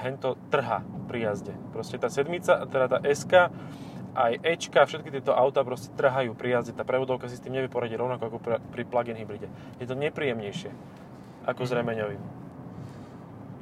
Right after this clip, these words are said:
Speaker 1: Toľko som chcel povedať.
Speaker 2: O, nádherne. To bolo
Speaker 1: Poloauto.
Speaker 2: A ten mal, ak ten mal ako naponáhlo, tomu ako keby aj sranie išlo.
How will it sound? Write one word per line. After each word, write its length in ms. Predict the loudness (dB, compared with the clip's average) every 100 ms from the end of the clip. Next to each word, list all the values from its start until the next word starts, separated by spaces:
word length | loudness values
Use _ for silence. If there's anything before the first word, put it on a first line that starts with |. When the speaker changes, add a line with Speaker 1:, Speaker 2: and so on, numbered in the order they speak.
| -14 2
Speaker 1:
Toľko 220 | 6 6
som 120 | 4 0
chcel 100 | -2
povedať. 280 | -2 -6 -10 -14 -16 -18 -18 -18 -4
Speaker 2:
O, 200 | 0 0 -4 -16 -16 -18 -18 -18 -18 -18 -18 -6
nádherne. 520 | -2 -2 -4 -8 -10 -2
To 120 | 0
bolo 200 | 10 12
Speaker 1:
Poloauto. 400 | 12 12 12 8 0 -6 -10 -10 -10 -10 -10 -6
Speaker 2:
A 120 | -4
ten 180 | -2 -2
mal, 160 | 2 4 4
ak 100 | 0 -2
ten 120 | 0
mal 140 | 0
ako 220 | 2 4 6
naponáhlo, 720 | 4 2 2 6 6 4 0
tomu 240 | 0 0
ako 160 | -2 -2
keby 260 | -4 0 0
aj 60 |
sranie 380 | 2 0 0 -4
išlo. 300 | -4 -4 -6